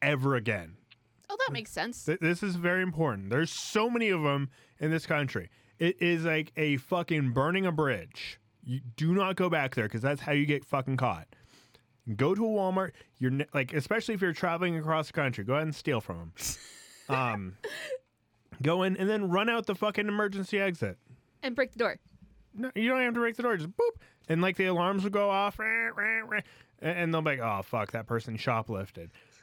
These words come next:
Speaker 1: A-, and, you know, you get in your car and fucking leave.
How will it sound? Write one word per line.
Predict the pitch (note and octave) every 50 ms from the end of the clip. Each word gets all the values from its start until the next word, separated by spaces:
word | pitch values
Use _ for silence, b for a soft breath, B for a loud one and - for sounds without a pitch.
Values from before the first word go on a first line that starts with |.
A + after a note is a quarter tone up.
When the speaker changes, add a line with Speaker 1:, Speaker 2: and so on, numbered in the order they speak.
| B B -
Speaker 1:
A-, | D#3+ E3+ F#3 -
and, | F3+ F3+ F#3+ F#3+ F#3+ F#3 F3+ F3+ F3 E3 - - - - -
you | F#3 F3
know, | F3 E3+ E3+ F3+ F#3
you | F#3 F3+ F3 F#3
get | F3+ F3+ F#3 F#3+
in | G3
your | G3 F#3
car | - - F3 F#3+ G#3
and | A3 A3 -
fucking | - A3 G#3+ - - A3+ A3+
leave. | A#3+ B3+ C#4 A#3 A#2+ F#2 F#2+ G2